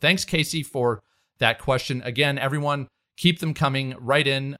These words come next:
preloadedpodcast at gmail dot com. Send us your questions, and we'll, uh, uh, try to discuss as much of, uh, them as we can on the next week's show. Moving on, let's get into some of the games, and we are gonna kick that off with our Out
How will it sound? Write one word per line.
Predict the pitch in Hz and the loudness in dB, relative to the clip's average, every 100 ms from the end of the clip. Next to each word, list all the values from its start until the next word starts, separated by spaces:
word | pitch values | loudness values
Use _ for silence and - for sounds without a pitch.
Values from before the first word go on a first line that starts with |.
| - | 0
preloadedpodcast | 160 160 156 143 139 135 - 123 120 - | 2 4 2 0 0 0 0 0 -2 -4
at | 117 120 | -6 -4
gmail | 127 123 113 | -4 -4 -2
dot | 113 107 | -2 -4
com. | - 107 101 | -4 -4 -4
Send | - 131 | -4 -4
us | 131 127 | -6 -8
your | |
questions, | - 123 107 - 113 104 | -6 -4 -4 -4 -6 -6
and | - 107 101 | -6 -6 -6
we'll, | 98 107 101 | -6 -6 -2
uh, | 101 98 95 - _ _ | -2 -2 -6 -10 _ _
uh, | 113 98 | -2 -2
try | - 120 | 2 0
to | 120 | 0
discuss | 107 - 120 101 101 | -6 -4 -2 -2 -6
as | 101 | -8
much | 104 110 | -8 -8
of, | 90 98 - | -10 -14 -10
uh, | 98 92 | -8 -6
them | 104 98 | -6 -8
as | 98 | -8
we | 98 | -8
can | - 98 98 | -4 -4 -4
on | 95 95 92 | -6 -4 -4
the | |
next | 92 90 - - - | -6 -8 -10 -16 -12
week's | 87 80 - - _ | -10 -8 -10 -12 _
show. | - - 104 87 - _ _ _ _ _ | -8 -2 0 0 -6 _ _ _ _ _
Moving | 131 214 233 170 | 4 4 4 4
on, | 202 143 120 | 4 4 4
let's | 156 - | 0 0
get | 226 175 | -4 0
into | 160 160 170 | 0 2 -2
some | - 139 | 0 0
of | 151 | 0
the | 135 | -6
games, | 98 110 143 147 87 76 - - | -4 0 0 0 -2 -4 -6 -4
and | 123 117 113 107 - | -4 -4 -4 -8 -10
we | 123 139 165 143 | -6 -2 2 2
are | |
gonna | 139 131 | 0 -2
kick | - 185 135 | -2 -4 0
that | 131 175 | 0 2
off | 131 123 - 139 | 2 2 -2 -4
with | 123 - - | -2 -2 -4
our | 117 110 107 | 0 0 0
Out | 113 139 147 | 2 0 0